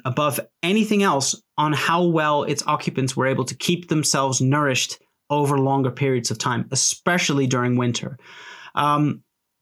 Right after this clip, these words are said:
so it's now commonly thought that most Viking groups were effectively, uh, self-organizing and, and self-reliant. And so the threat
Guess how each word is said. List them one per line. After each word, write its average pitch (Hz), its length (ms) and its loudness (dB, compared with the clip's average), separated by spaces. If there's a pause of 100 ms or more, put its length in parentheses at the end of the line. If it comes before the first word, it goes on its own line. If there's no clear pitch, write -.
(240)
so 165 180 2
it's 175 160 2
now 208 180 4
commonly 214 520 2
thought 135 300 0
that 117 140 -4
most 175 380 2
Viking 139 360 2
groups 127 340 0
were 123 140 2
effectively, 139 880 -2 (240)
uh, 131 240 -2
self-organizing 131 1200 0
and, 127 180 -2
and 127 160 0
self-reliant. 127 960 0
And 127 180 -2
so 156 140 0
the 139 140 0
threat 170 560 0